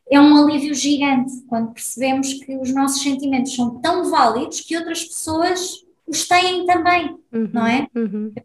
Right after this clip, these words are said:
Speaker 1: acho que é muito isso.
Speaker 2: Sim. E ao
Speaker 1: Sem
Speaker 2: mesmo
Speaker 1: dúvida.
Speaker 2: tempo podemos aprender com elas, ou seja, o que é que, o que é que a pessoa X fez quando precisava dizer um não que
Speaker 1: Sim,
Speaker 2: parecia
Speaker 1: sim,
Speaker 2: tão
Speaker 1: sim.
Speaker 2: difícil?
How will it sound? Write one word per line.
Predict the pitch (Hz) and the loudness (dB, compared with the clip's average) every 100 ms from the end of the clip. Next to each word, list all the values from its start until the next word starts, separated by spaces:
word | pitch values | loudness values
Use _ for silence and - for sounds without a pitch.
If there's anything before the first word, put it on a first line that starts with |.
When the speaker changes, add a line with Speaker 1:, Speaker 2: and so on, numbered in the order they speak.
| - | -14
Speaker 1:
acho | - | -8
que | 262 | -2
é | |
muito | 254 269 262 | -2 -2 -4
isso. | 240 - - - - | -6 -6 -12 -14 -16
Speaker 2:
Sim. | - - 220 208 - _ _ | -16 -6 -6 -6 -12 _ _
E | 233 | 0
ao | 226 | 4
Speaker 1:
Sem | |
Speaker 2:
mesmo | 233 240 | 4 2
Speaker 1:
dúvida. | 240 | 0
Speaker 2:
tempo | 247 | 0
podemos | 254 254 247 | 2 2 2
aprender | 254 247 247 247 | 2 2 2 0
com | 254 240 | 0 0
elas, | 226 214 | 0 -2
ou | 202 | -6
seja, | 208 196 | -6 -6
o | 208 | -6
que | 226 | -6
é | |
que, | 220 - 233 | -6 -2 -2
o | 233 | 0
que | 254 | -4
é | |
que | 254 | -6
a | |
pessoa | 247 - 247 | -8 -2 -2
X | 247 247 240 240 | -2 -6 -4 -6
fez | - - 240 240 226 | -4 2 4 2 0
quando | - 233 233 240 | -2 -2 -2 -4
precisava | 226 - 240 226 226 226 | -6 -8 -4 -4 -4 -4
dizer | 226 226 226 | -4 -2 -2
um | 226 | -2
não | 233 233 233 233 | -2 0 -2 -4
que | 240 - - - | -8 -16 -18 -12
Speaker 1:
Sim, | 403 | -6
Speaker 2:
parecia | 226 392 240 | -4 0 0
Speaker 1:
sim, | 226 | 0
Speaker 2:
tão | 226 | 0
Speaker 1:
sim. | 226 | 0
Speaker 2:
difícil? | 240 226 220 - 214 208 | -2 -4 -4 -6 -8 -10